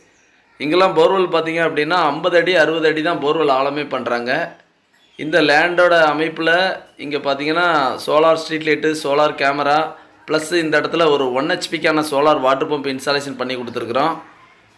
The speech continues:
இந்த ஒன் ஹெச்பிக்கான இன்ஸ்டாலேஷன் குறித்த விபரங்களை தொடர்ந்து நம்ம கவனிக்கலாம். வாங்க, இப்போ வீடியோக்குள்ள போலாம். சோலார் சம்மந்தமான இந்த தகவலை தரக்கூடியதான இந்த சேனலை சப்ஸ்கிரைப் பண்ணி வச்சுக்கோங்க. கூடவே இருக்கிற பெல் ஐகானையும் கிளிக் பண்ணி வச்சுக்கோங்க.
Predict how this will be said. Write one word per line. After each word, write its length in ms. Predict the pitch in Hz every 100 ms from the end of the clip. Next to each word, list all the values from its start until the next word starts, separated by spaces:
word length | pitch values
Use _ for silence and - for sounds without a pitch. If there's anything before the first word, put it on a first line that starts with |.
| -
இந்த 220 | 151 147
ஒன் 180 | 139 175
ஹெச்பிக்கான 520 | 175 180 175 175 175 160
இன்ஸ்டாலேஷன் 420 | 151 185 180 180
குறித்த 300 | 156 156 156
விபரங்களை 680 | 143 147 151 143 151 175 175
தொடர்ந்து 380 | 139 156 170 170
நம்ம 200 | 156 151
கவனிக்கலாம். 720 | 139 143 143 139 147 175 -
வாங்க, 240 | 120 151
இப்போ 200 | 156 156
வீடியோக்குள்ள 520 | 151 139 139 139 143 143
போலாம். 380 | 107 104 - - _ _ _ _ _ _ - -
சோலார் 300 | 147 180 202
சம்மந்தமான 760 | 196 151 151 151 147 156 170 110
இந்த 220 | 131 135
தகவலை 420 | 131 135 165 170
தரக்கூடியதான 720 | 156 147 147 156 151 151 151
இந்த 40 | 135
சேனலை 640 | 139 131 139 131 160 175 - -
சப்ஸ்கிரைப் 420 | 165 - 185 185
பண்ணி 180 | 160 151
வச்சுக்கோங்க. 720 | 143 147 139 135 151 185 185
கூடவே 340 | 165 180 170
இருக்கிற 300 | 160 156 151
பெல் 300 | 139 147 165
ஐகானையும் 280 | 160 156 156
கிளிக் 260 | 143 151 -
பண்ணி 160 | 151
வச்சுக்கோங்க. 580 | 131 - 131 127 147 180